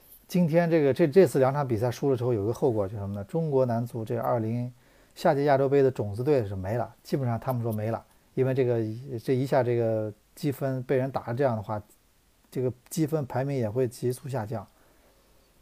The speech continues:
首先呢，就这个就没了。但是第二点呢，我觉得什么呢？就是说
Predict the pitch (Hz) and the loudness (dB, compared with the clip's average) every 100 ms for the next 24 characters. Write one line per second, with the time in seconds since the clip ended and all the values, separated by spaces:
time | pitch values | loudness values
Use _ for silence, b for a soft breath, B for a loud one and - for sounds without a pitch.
0 | _ - 113 131 151 139 _ - - 160 | _ -10 -2 0 0 -2 _ -18 -18 -14
1 | 185 - 156 135 143 131 117 139 - - | -14 -2 2 4 6 4 4 2 2 -4
2 | b b b b b 190 160 233 240 139 | b b b b b 2 6 10 10 10
3 | 95 95 95 101 123 113 98 101 101 120 | 4 0 -6 -2 -2 -2 -6 -6 -6 -4
4 | 123 117 | -2 -2